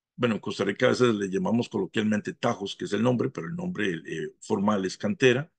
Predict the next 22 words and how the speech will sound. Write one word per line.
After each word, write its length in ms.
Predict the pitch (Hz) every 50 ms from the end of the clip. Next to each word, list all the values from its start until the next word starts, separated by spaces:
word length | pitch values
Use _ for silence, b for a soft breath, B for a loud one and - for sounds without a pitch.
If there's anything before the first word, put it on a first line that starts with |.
| _ _ _ _ _ _ _
procede 560 | - 101 104 95 - 107 107 110 117 127 135
para 420 | 127 - - 104 95 95 110 120 117
lo 160 | 107 101 95
que 100 | - 107
es 60 | 104
la 60 | 107
explotación 540 | 107 - - 127 110 - - 85 - 98 104
en 120 | 107 101
macizos 400 | 90 85 - - 85 - - 92
rocosos. 580 | 101 123 131 - 185 175 135 135 151 139 - _ _ _ _ _ _ _ _ _ _ _ _ _ _ _ _ _ _ _ _ b b b b b b _ _
Y 140 | 131 135 151
en 100 | 160 143
cauces, 580 | - 170 165 143 131 - - 202 - - - -
lo 140 | - -
que 160 | - - 90 -
solemos 420 | - - 82 82 80 82 90 85
llamar 320 | 87 92 107 113 123 123
como 220 | - 90 87 82 78
cauces 300 | - - 92 87 98 101
de 80 | 101 104
dominio 340 | 104 107 113 113 123 120 -
público, 480 | - 151 143 139 135 - 196 185 -